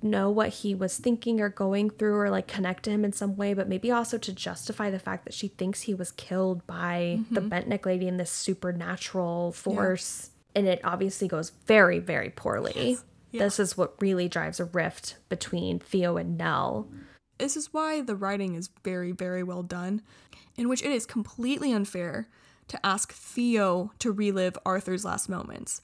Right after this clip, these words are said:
Speaker 2: But at the same time, Theo, while there, is incredibly dismissive of Nell's grief. She berates Nell, and then she chides her for not being cleaner and kind of is like, "Well, this was my trip, and I thought we were gonna have fun." Well, like, Nell is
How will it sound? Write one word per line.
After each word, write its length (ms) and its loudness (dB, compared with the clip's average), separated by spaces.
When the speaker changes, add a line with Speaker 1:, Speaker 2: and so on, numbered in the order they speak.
Speaker 2:
But 120 0
at 100 -2
the 60 -8
same 360 2
time, 640 -2
Theo, 460 2
while 320 0
there, 500 0
is 260 -4
incredibly 680 0
dismissive 480 0
of 160 -2
Nell's 260 -4
grief. 480 -2
She 160 -2
berates 520 4
Nell, 260 4
and 160 2
then 100 4
she 160 -2
chides 400 0
her 140 0
for 140 -2
not 180 2
being 220 0
cleaner 500 2
and 220 -2
kind 180 0
of 80 -2
is 120 0
like, 120 -2
"Well, 80 2
this 180 0
was 140 -2
my 160 2
trip, 240 -4
and 100 0
I 40 -2
thought 220 2
we 40 -2
were 60 0
gonna 160 0
have 180 -4
fun." 240 2
Well, 140 0
like, 200 -2
Nell 240 2
is 120 0